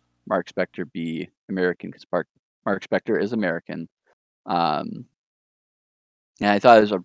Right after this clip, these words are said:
there's a really interesting part with the accent.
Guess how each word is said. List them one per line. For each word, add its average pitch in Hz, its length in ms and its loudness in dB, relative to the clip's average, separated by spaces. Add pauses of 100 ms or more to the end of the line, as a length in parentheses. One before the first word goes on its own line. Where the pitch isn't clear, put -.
(140)
there's 98 200 2
a 98 80 -4
really 113 340 4
interesting 107 600 -6
part 101 340 0
with 98 180 -6 (120)
the 90 280 0
accent. 110 600 -2